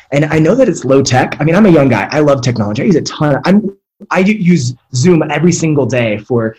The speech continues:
video conferencing, for conversations. And yet I think that a, a lead book, a binder you carry around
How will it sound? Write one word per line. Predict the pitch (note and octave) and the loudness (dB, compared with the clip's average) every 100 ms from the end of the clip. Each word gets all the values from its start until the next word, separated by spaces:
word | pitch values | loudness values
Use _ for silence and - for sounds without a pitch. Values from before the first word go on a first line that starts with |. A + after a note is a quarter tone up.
| _ | _
video | B2 D3 C#3 | -2 2 2
conferencing, | C3+ C3 B2+ B2 B2+ A#2+ | 0 -2 -2 -4 -2 -4
for | |
conversations. | B2+ B2+ B2 A#2+ A#2+ A2+ - _ C#3+ | -2 -4 -2 -4 -4 -6 -12 _ -4
And | D3 | 0
yet | C#3 C#3 | 0 0
I | D3 | -2
think | D3+ D#3 - | 2 0 2
that | B2+ A#2+ | -2 -2
a, | - A#2+ A#2 | -4 -2 -2
a | A#2+ | -2
lead | A#2 A#2 B2+ | 0 0 0
book, | D#3 D#3 | 0 0
a | |
binder | A#2 A2 A#2 B2 | -4 -2 0 0
you | A2+ | 0
carry | A2+ A#2 | 0 -2
around | A2+ G#2 G2+ A#2 D3 | -2 -2 -2 -4 -6